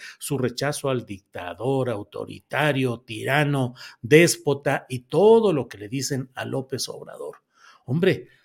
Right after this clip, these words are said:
la verdad es que si uno se atiene a la retórica, al discurso utilizado en todo esto, pues uno diría, pues se va, la gente va, pero está deseosa de salir a mentarle la madre y a protestar y a hacer todo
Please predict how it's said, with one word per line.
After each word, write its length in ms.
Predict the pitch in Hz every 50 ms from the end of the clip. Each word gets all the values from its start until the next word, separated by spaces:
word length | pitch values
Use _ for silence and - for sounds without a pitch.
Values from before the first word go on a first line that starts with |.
| _ _
la 100 | - 120
verdad 260 | 113 113 110 113 127 151
es 160 | 170 175 -
que 240 | - - 180 175 160
si 280 | - - - 147 139
uno 400 | 143 147 156 160 160 165 165 160
se 180 | 160 - - 139
atiene 800 | 127 123 127 127 143 170 170 156 147 143 147 147 147 147 - - _ _ _ _ _
a 80 | - 117
la 160 | 113 117 107
retórica, 800 | 95 104 104 98 - - 165 180 165 151 147 139 - 147 143 147
al 280 | - - - 113 110 98
discurso 560 | 104 101 - - - 175 175 160 - - 139
utilizado 540 | 117 - - 123 113 104 - - 135 131 139
en 100 | 127 127
todo 240 | 135 139 135 139 131
esto, 340 | 113 - - - 151 151 - - - - _ _
pues 180 | - - -
uno 140 | 98 113 123
diría, 340 | 139 123 113 120 139 - - _ _ _
pues 140 | _ - -
se 120 | - -
va, 220 | - - 135 147 156
la 140 | 147 127
gente 320 | - - 151 160 175 - 175
va, 240 | 165 180 196 196 _
pero 120 | 180 170
está 240 | 156 - - 190 190
deseosa 920 | 196 202 180 - - - - 180 196 202 208 - - - - - 143 127 120
de 100 | - -
salir 480 | - - 156 160 180 208 214 190 196 - - - - - -
a 160 | - 180 196
mentarle 960 | 190 185 190 185 180 160 165 - - 180 180 185 185 180 170 175 170 165 165
la 160 | 160 165 160
madre 500 | 151 156 156 156 170 175 160 151 165 165
y 120 | 160 156 160
a 140 | 151 151 -
protestar 800 | 151 151 156 156 - 160 151 - - - - - - - -
y 80 | - -
a 60 | 170
hacer 260 | 160 - 180 175 175
todo 460 | 175 _ 185 196 - 202 202 104 202